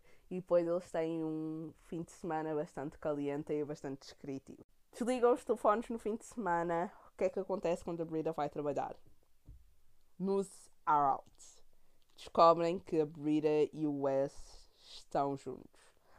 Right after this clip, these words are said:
Mas não por aquilo que nós pensávamos. Não foram vistas imagens do casamento em que eles estavam a beijar,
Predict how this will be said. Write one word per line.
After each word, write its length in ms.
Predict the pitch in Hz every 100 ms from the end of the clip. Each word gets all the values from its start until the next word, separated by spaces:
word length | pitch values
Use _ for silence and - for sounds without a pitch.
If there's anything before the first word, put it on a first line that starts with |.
| - -
Mas 380 | 185 180 196 208
não 200 | 208 220
por 160 | - 240
aquilo 200 | 233 180
que 100 | 165
nós 140 | 160
pensávamos. 640 | 175 160 135 139 135 143
Não 140 | 147 147
foram 220 | 165 156
vistas 340 | 160 - 156
imagens 440 | 143 143 139 143 165
do 120 | 147
casamento 640 | - 143 135 135 214 277
em 100 | 214
que 80 | 180
eles 120 | 151
estavam 400 | - - 143 139
a 60 | 139
beijar, 440 | 143 147 165 175